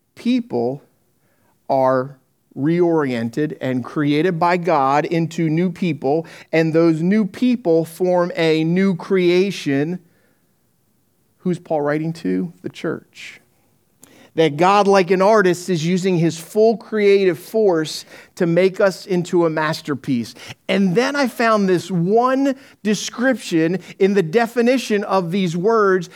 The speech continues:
that opened it up for me. One way that you would describe, uh, something that's a masterpiece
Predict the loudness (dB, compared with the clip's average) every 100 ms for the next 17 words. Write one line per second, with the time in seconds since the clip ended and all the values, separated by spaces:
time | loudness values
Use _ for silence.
0 | -10 -2 0 0 2 0 2 2 4 2
1 | 0 -6 -4 -4 -6 -12 _ _ -20 -20
2 | -20 _ _ _ -2 2 4 4 2 2
3 | 4 4 4 0 -6 -4 0 0 2 0
4 | 2 0 -2 -4 -2 2 4 2 0 -6
5 | -6 0 0 0 0 0 0 0 0 0
6 | -2 -8 -4 -4 -4 -6